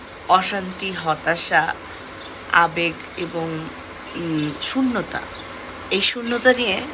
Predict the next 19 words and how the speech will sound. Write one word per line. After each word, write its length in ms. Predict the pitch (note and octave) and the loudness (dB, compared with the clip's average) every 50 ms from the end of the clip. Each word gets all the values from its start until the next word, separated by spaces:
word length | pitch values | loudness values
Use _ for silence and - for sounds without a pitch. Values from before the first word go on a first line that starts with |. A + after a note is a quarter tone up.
| - | 2
আপনি 240 | - F#3+ F#3 - G3+ | 4 4 4 2 2
যত 260 | F#3 F#3 E3+ E3+ - | 4 4 6 6 4
বেশি 280 | F#3+ F3+ F#3 - - G#3+ | 2 2 4 4 4 2
ভাববেন, 480 | F3 - D#3 D#3+ D3+ D3 - E3 F3+ - - - - - - - - - - - | 2 4 4 4 4 4 2 0 0 0 -2 -10 -12 -12 -12 -12 -12 -12 -6 -4
আপনার 300 | - - - E3 E3 E3 | -2 2 2 2 2 2
জীবনটা 360 | - F3+ F3 F3+ F3 F3+ F#3+ - | 0 0 0 0 -2 -2 0 0
তত 240 | E3 D#3+ D#3+ - - D#3 | 2 0 0 0 -2 -2
বেশি 200 | D3 E3+ - G3 | 0 2 2 2
শূন্য 320 | F#3 - - E3 D3 C3+ C3+ | 2 2 0 0 -4 -6 -6
হবে। 260 | C#3 C#3 - - - - - - - - - - - - - - - - - - - | -6 -6 -8 -10 -10 -12 -12 -12 -14 -14 -12 -12 -12 -12 -12 -12 -12 -12 -12 -4 0
এই 100 | - F#3+ | 2 2
জন্য 400 | F#3+ G3 G#3+ G#3 G#3+ G#3 G#3 - - - - - - | 4 2 0 0 0 0 0 0 -2 -8 -12 -4 2
চারিদিকে 500 | - G#3 F#3 F#3 G3+ G3+ A3+ - - C4 B3+ | 4 6 6 6 6 2 0 0 0 2 2
যা 200 | - - G#3 F#3+ | 4 6 6 6
আছে, 320 | F3 D3 B2 - - - - - - - - - - - - - - - - - - - - - | 6 6 4 2 2 2 0 -4 -12 -12 -12 -12 -14 -14 -14 -12 -12 -12 -12 -10 -10 -4 -2 0
ঠিক 160 | - - - - - - | 0 0 -2 -6 0 4
যতটুকু 500 | G3 G3 G3 - A#3 G#3+ C4 B3+ - C#4 | 4 4 4 4 0 -2 -2 2 4 6
আপনার 320 | A#3+ A3 - - A3+ G#3+ F#3 F3 | 4 4 4 2 0 0 2 4
দরকার, 360 | E3 D3 D#3 - - - | 4 2 2 0 -4 -8